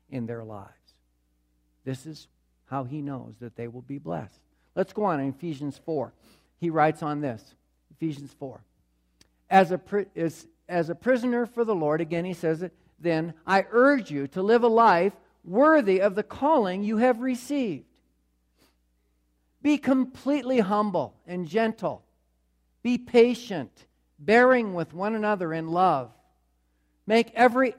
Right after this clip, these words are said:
effort to keep the unity of the Spirit through the bond of peace.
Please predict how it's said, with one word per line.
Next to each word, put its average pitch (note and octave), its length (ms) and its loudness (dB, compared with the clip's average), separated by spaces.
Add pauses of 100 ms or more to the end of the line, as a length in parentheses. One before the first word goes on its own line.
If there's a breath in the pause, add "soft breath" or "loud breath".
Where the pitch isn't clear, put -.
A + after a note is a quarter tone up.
(120)
effort D#3 340 -8
to F3 80 -10
keep B3 340 -8
the G3 80 -14
unity G3+ 600 -4
of D3 100 -6
the D#3+ 140 -10
Spirit F#3 600 -4 (300)
through B3+ 220 -2
the G3+ 100 -4
bond F3+ 600 0
of D3+ 260 -14
peace. D3+ 600 -10